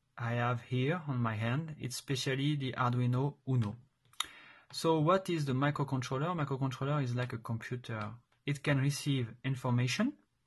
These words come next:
from pins here, one to thirteen, and it can treat the information based on the program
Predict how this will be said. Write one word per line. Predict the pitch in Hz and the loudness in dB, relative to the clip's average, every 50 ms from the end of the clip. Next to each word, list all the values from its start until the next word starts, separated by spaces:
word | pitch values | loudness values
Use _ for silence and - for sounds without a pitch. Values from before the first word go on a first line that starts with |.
| _ _ _ _ _ - | _ _ _ _ _ -10
from | - - 135 127 123 120 120 117 - - _ _ _ | -4 0 0 2 2 2 2 0 -2 -8 _ _ _
pins | - 127 143 180 214 226 - - _ _ | 0 2 2 4 2 2 0 -6 _ _
here, | _ 123 123 156 202 220 - - _ _ _ _ | _ -2 0 0 -2 -4 -8 -14 _ _ _ _
one | - 127 127 127 123 123 120 123 | 0 2 2 4 4 2 0 -2
to | - 120 | -4 -8
thirteen, | - - 123 120 120 - 127 139 180 190 - - - - - - - - _ - | -6 -4 -4 -4 -2 -2 -4 -4 -4 -4 -8 -14 -20 -20 -20 -20 -20 -16 _ 2
and | 143 143 165 190 202 196 - - - | 4 6 6 6 4 2 0 -4 -6
it | 147 139 | -4 -2
can | - 135 131 123 123 | 0 0 -2 -2 -4
treat | - - 170 175 151 - - | -2 -2 -2 -2 -2 -4 -2
the | 131 123 | -2 -2
information | 117 117 123 117 117 117 117 - 170 190 175 | -2 0 -2 -2 -2 -2 -2 -2 -4 -4 -2
based | 147 135 131 127 123 113 107 - - _ _ _ - | 0 0 0 0 0 -2 -6 -10 -18 _ _ _ -10
on | 110 107 | -8 -8
the | 110 | -8
program | 110 - 139 139 127 131 135 135 131 127 113 | -6 -4 -4 0 2 4 4 4 4 2 0